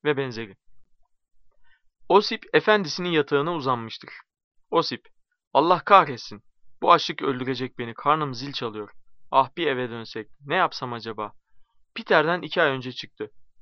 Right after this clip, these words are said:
Hovarda. Yolda son meteline kadar harcadı. Şimdi de düşünüyor kukumav kuşları gibi. Rahat rahat yetecek paramız vardı. Ama nasıl hava basacak?" taklit eder. "Hey Osip,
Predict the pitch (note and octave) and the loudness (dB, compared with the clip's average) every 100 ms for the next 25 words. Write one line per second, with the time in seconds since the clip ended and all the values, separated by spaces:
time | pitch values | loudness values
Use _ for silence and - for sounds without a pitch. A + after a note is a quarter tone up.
0 | - - D#3 D#3 D3 C3 A#2 - - _ | -20 -2 4 8 8 6 -6 -8 -20 _
1 | _ - C#3 F#3 F3+ - A3 G3+ D3+ - | _ -4 0 0 0 0 0 0 -4 -4
2 | C#3+ D3+ D3 C3 C3+ B2 B2 A2 A2+ G#2 | -6 -6 -4 -4 -4 -4 -6 -6 -10 -12
3 | - G3 F3+ D3 E3+ C#3+ - C#3 B2+ A2 | -10 -8 -8 -6 -6 -6 -8 -6 -6 -8
4 | B2+ D3 D3+ C#3 A#2+ - B2+ A2 A2 G#2 | -12 0 2 2 0 -12 -12 -10 -12 -14
5 | _ _ _ _ B2 E3 G#3 E3 D3+ D3+ | _ _ _ _ 4 6 6 2 -2 -2
6 | C#3+ D3 C#3+ D3 C3+ B2 B2+ A#2 B2 A#2+ | -8 -8 -8 -8 -6 -6 -8 -6 -4 -4
7 | G#2 - _ _ _ - F3 E3 G#3 G#3+ | -8 -16 _ _ _ -4 -2 -2 0 4
8 | E3 C#3+ C3 B2+ A2 G#2 - - A#2+ B2+ | 4 4 2 -4 -10 -12 -12 -10 -10 -12
9 | - G#2+ G2 - - _ F#3+ A#3 G#3+ G3+ | -12 -12 -12 -16 -20 _ 0 2 2 0
10 | D3+ | -2